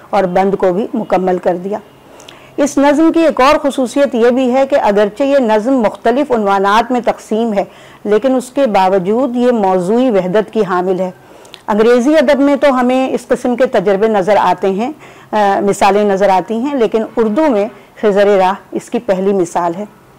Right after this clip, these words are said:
खिज़र राह एक ज़माने में बहुत मकबूल नज़्म थी। प्रोफेसर उसलूब अहमद अंसारी ने कहा कि इस नज़्म की हर दिल अजीज़ी का, अ,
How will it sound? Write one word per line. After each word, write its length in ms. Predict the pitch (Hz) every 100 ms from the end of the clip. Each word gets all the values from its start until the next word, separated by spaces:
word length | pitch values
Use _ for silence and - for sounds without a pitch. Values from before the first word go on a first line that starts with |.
| -
खिज़र 360 | - 233 240 240
राह 640 | 226 226 - - - -
एक 100 | 208
ज़माने 380 | 185 208 196 202
में 160 | 202
बहुत 320 | 175 190 240 196
मकबूल 460 | 185 185 196 233
नज़्म 340 | 220 190 170 185
थी। 160 | - 208 - - - - -
प्रोफेसर 460 | 202 220 202 233
उसलूब 420 | 214 - 214 226 208
अहमद 260 | 202 208
अंसारी 460 | 196 180 202 180 208
ने 120 | 202
कहा 300 | 190 175 196 196 - - - -
कि 80 | 208 208 233
इस 180 | - -
नज़्म 540 | 202 190 208 208 233 226
की 160 | 220
हर 200 | 196 190
दिल 220 | 180 202 208
अजीज़ी 540 | 190 170 196 180 233
का, 200 | 226 185
अ, 80 | 196